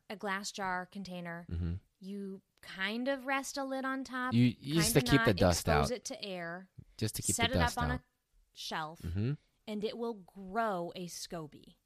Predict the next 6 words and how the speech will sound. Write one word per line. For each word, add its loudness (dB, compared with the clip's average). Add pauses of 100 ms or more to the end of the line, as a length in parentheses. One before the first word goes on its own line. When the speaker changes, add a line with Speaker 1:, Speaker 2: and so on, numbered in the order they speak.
(340)
Speaker 2:
Exactly. -2
Because 8
just 2
like -2
the 2
yogurt, 8